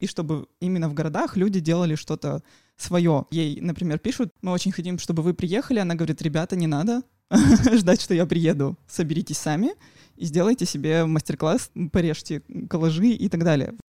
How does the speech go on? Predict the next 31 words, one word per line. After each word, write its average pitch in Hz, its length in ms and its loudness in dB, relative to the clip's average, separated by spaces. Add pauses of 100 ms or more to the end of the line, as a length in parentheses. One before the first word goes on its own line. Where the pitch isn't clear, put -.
(180)
Собственно, 180 340 -2
этого 170 260 0
она 170 140 0
и 160 40 2
добивалась, 165 520 2
но 214 120 4
в 170 60 0
итоге 262 340 4 (160)
<laughs> - 200 -4
получилось 233 480 0
так, 165 200 -2
что - 160 -8
сама 170 240 -2
же 175 80 0
пострадала 175 540 -2
от 147 100 -8
этого. 139 280 -4 (120)
Враг 180 360 0
наш — 156 140 -2
формализм, 175 640 0 (260)
как 185 200 -2
и - 20 0
во 147 100 -2
всей 165 180 0
системе 151 400 -2
финансирования 139 1120 -2
культуры, 214 520 6 (240)
к - 40 -16
сожалению, 180 520 2
он 185 180 0
везде. 156 340 0